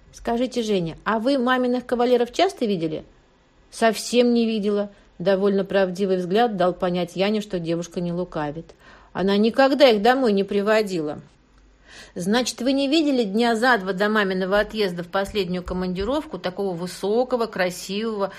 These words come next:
молодого мужчину с ястребиным носом?" Девушка энергично помотала головой.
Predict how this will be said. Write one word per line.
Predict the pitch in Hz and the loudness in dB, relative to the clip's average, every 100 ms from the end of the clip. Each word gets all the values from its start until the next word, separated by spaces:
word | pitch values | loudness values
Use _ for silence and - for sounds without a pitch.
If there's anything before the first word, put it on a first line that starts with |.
| - - | -18 -6
молодого | 190 208 202 208 | 0 2 2 0
мужчину | 175 180 180 254 262 | -2 -4 -4 -4 -6
с | 247 | -4
ястребиным | 196 196 214 208 208 220 240 | -8 -4 -6 -4 -4 -4 -2
носом?" | 208 160 156 175 - _ _ | -4 -6 -10 -14 -18 _ _
Девушка | 160 156 151 - 175 | -10 -8 -8 -8 -6
энергично | 190 202 190 185 185 | -6 -6 -10 -12 -12
помотала | 185 190 202 190 180 | -6 -6 -4 -4 -6
головой. | 180 190 202 185 170 | -6 -4 -4 -6 -10